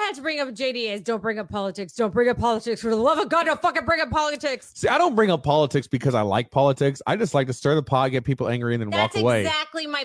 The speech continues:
Speaker 1: point. Stop stirring the pot with my, <laughs> what, I only have a few family members in Missouri who are on the opposite side of the aisle as the other parts of my family. Let's just put it that way.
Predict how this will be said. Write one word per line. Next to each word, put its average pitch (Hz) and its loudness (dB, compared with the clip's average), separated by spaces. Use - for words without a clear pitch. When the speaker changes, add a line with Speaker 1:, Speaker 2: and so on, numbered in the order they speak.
Speaker 1:
point. 311 -8
Stop 294 -8
stirring 320 -6
the 294 -8
pot 285 -4
with 254 -4
my, 254 -6
<laughs> 220 -20
what, 240 -4
I 330 0
only 403 -4
have 359 -8
a 285 -6
few 302 -8
family 254 -6
members 214 -8
in 240 -6
Missouri 220 -2
who 214 -4
are 196 -4
on 269 -2
the 285 -10
opposite 254 -6
side 240 -4
of 226 -12
the 220 -10
aisle 262 -4
as 254 -6
the 220 -6
other 226 -4
parts 294 -6
of 330 -12
my 339 -4
family. 370 -6
Let's 254 -2
just 262 -20
put 294 -4
it 277 0
that 254 -2
way. 320 -4